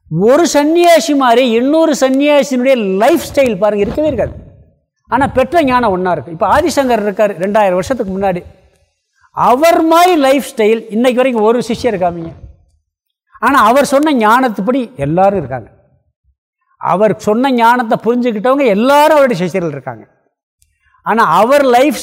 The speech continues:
ஸ்டைல் மாதிரி வாழ்ந்தவங்க ஒரு சிலர் காமிக்க முடியுமா? லைஃப் ஸ்டைலுக்கும்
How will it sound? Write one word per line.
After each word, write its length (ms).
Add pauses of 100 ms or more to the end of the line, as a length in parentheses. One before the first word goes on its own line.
ஸ்டைல் 220
மாதிரி 300
வாழ்ந்தவங்க 400
ஒரு 140
சிலர் 320
காமிக்க 360
முடியுமா? 360 (600)
லைஃப் 420 (160)
ஸ்டைலுக்கும் 680